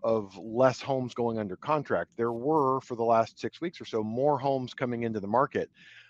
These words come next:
And I started thinking, "There are a lot of people who were holding off," like, they wanted to sell,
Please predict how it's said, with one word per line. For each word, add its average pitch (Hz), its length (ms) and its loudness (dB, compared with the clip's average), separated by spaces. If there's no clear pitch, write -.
And 143 100 0
I 180 120 6
started 180 320 -2
thinking, 131 400 -2
"There 160 160 2
are 247 100 4
a 214 60 6
lot 131 380 6
of 135 220 0
people 110 680 -2
who 147 100 -6
were 123 240 -2
holding 147 400 0
off," 104 400 0
like, 107 280 -4
they 131 100 2
wanted 170 460 4
to 127 120 -4
sell, 85 480 -4